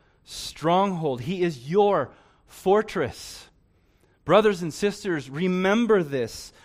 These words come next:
Rest in this knowledge. Be at peace. Be glad. Be a person full of joy and face this world with a boldness for Christ that has never been seen before.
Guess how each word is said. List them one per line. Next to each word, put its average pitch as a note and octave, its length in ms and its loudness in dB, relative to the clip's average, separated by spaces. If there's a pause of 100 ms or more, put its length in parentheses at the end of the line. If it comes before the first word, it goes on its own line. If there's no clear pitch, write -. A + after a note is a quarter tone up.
(120)
Rest D#3 600 0
in E3+ 320 -4
this F3 260 -6
knowledge. D#3+ 760 -2 (640)
Be A#3+ 300 4
at - 140 0
peace. G3+ 600 -4 (200)
Be G3+ 160 2
glad. G3 760 0 (1500)
Be G#3 160 4
a B3 60 4
person A3+ 680 0
full G3 260 2
of E3 120 -2
joy D#3+ 680 2
and D3 180 -4
face A#3 460 0
this F3+ 280 -8
world A#2+ 540 -6 (500)
with D3+ 240 -2
a E3 80 2
boldness F3+ 640 2
for D3+ 160 -6
Christ A#2 540 -4
that C3 100 -8
has C3+ 140 -8
never D3 280 -2
been C3 160 -6
seen A#2+ 220 -6
before. F#2+ 400 -12